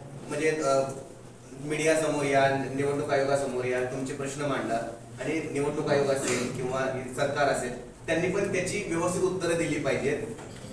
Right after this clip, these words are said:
अ, आणि हा जो अनावश्यक वाद आहे तो टाळला पाहिजे. हे बघा, नवीन तंत्रज्ञान होतं, ज्यावेळी येतं त्यावेळी जे जुने स्किल्स आहेत ते मागं पडत जातात, नवीन स्किल्स डेव्हलप होत असतात.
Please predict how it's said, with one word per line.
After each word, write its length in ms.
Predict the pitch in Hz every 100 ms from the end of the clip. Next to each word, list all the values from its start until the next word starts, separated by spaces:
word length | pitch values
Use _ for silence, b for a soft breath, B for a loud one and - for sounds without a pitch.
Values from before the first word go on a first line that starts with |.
| -
अ, 100 | 127 127 123 120 - - -
आणि 360 | - 151 160 - -
हा 80 |
जो 300 | 190 180 180
अनावश्यक 560 | - 165 175 185 180 175
वाद 180 | 147 -
आहे 240 | - -
तो 60 | 156
टाळला 320 | 147 135 -
पाहिजे. 320 | - - - - - - - - - - -
हे 60 |
बघा, 160 | - 170
नवीन 380 | 165 165 - 196
तंत्रज्ञान 460 | - 196 180 190
होतं, 540 | 180 175 165 - - 147
ज्यावेळी 320 | 147 147 147
येतं 280 | 127 - - - - - - - -
त्यावेळी 380 | 165 170 180 180
जे 200 | 180 170
जुने 360 | 156 151 175 180
स्किल्स 400 | 170 170 - -
आहेत 180 | - - - - - 170
ते 80 | 165
मागं 340 | 165 156 160
पडत 180 | 160 147
जातात, 400 | 147 147 147 143
नवीन 280 | 143 143 -
स्किल्स 240 | 151 139
डेव्हलप 320 | 135 117 113
होत 140 | 113 101
असतात. 280 | 98 -